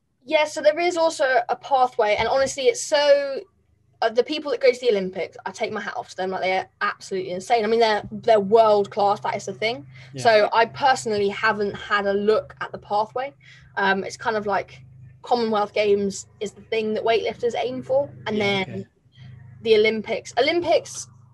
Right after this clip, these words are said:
Speaker 1: it's funny with weightlifting because there is so much, um, there's so many people getting banned in weightlifting, um, for using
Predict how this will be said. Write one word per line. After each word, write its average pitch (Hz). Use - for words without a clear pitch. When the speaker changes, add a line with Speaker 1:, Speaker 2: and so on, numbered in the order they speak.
Speaker 1:
it's -
funny 226
with 190
weightlifting 196
because 190
there 226
is 226
so 262
much, -
um, 214
there's -
so 302
many 311
people 302
getting 214
banned 240
in 247
weightlifting, 262
um, 196
for -
using 196